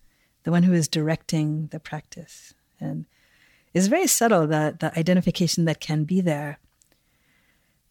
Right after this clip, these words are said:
But also, it's not to be found when you examine it. So I encourage you to check this out. Like, is there anything personal, permanent, controlling, independent entity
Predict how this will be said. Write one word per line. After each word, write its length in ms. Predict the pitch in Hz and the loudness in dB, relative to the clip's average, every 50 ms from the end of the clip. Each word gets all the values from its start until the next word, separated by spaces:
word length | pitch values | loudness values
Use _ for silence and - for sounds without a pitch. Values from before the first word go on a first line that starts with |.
| _ _ _ _ _ _ - | _ _ _ _ _ _ -2
But 120 | 175 190 | 2 4
also, 300 | 202 233 233 - - 202 | 4 4 2 2 2 4
it's 320 | 185 170 180 170 - - - | 2 2 2 0 -2 0 2
not 260 | 175 170 180 180 - | 2 2 2 0 0
to 80 | - 175 | -2 -2
be 140 | 165 156 | 0 -2
found 460 | 143 - - 160 160 165 156 151 151 151 | -4 -2 -2 -2 0 0 0 -2 -4 -4
when 120 | 151 151 | -4 -4
you 80 | 151 151 | -2 -4
examine 420 | 151 - - 208 190 165 - - | -4 -4 -4 -4 -4 -4 -4 -8
it. 200 | - - - - _ _ _ _ _ _ _ _ _ _ _ _ _ _ _ _ _ _ _ _ _ _ _ _ _ _ _ _ _ _ _ _ _ _ _ _ _ _ | -12 -18 -20 -20 _ _ _ _ _ _ _ _ _ _ _ _ _ _ _ _ _ _ _ _ _ _ _ _ _ _ _ _ _ _ _ _ _ _ _ _ _ _
So 120 | _ - 185 | _ 2 2
I 40 | 190 | 2
encourage 320 | 196 - 247 254 247 208 | 4 4 4 2 4 4
you 80 | 190 170 | 2 2
to 80 | 165 | 2
check 240 | - - 180 175 _ | 0 0 -2 -2 _
this 200 | - 156 - - | -2 -4 -2 -2
out. 260 | 180 160 151 - - | -4 -6 -6 -8 -8
Like, 180 | 170 165 - - _ _ _ _ _ _ - | -8 -10 -10 -10 _ _ _ _ _ _ 0
is 160 | 190 214 220 | 0 2 4
there 180 | 240 262 233 | 4 4 4
anything 640 | 190 180 180 180 180 - - 175 165 165 165 160 160 _ - | 4 4 4 4 2 2 0 0 2 2 0 0 -2 _ -12
personal, 800 | - - 185 180 - - - 180 175 170 165 165 165 160 160 156 _ _ _ _ _ _ _ _ _ _ _ _ _ _ _ _ _ _ _ _ _ _ | -6 -2 0 2 2 2 2 2 0 2 2 2 2 0 0 -2 _ _ _ _ _ _ _ _ _ _ _ _ _ _ _ _ _ _ _ _ _ _
permanent, 800 | - - - 175 175 170 160 160 156 156 160 - - - - _ _ _ _ _ _ _ _ _ _ _ _ _ | -12 -4 0 2 2 4 4 2 2 0 -2 -4 -6 -10 -10 _ _ _ _ _ _ _ _ _ _ _ _ _
controlling, 880 | - 170 160 - - - 170 160 160 160 160 156 147 151 151 151 147 _ _ _ _ _ _ - | -6 -6 -4 -4 -4 -4 -2 -2 0 0 0 0 -2 -2 -2 -4 -6 _ _ _ _ _ _ -2
independent 680 | 170 160 156 156 - - 156 156 160 151 156 156 151 - | -2 0 0 -2 -4 -4 -2 -2 -2 0 -2 -4 -4 -6
entity 640 | - 165 160 - 165 - - 156 143 151 151 _ | -6 -6 -6 -8 -8 -14 -12 -10 -10 -10 -12 _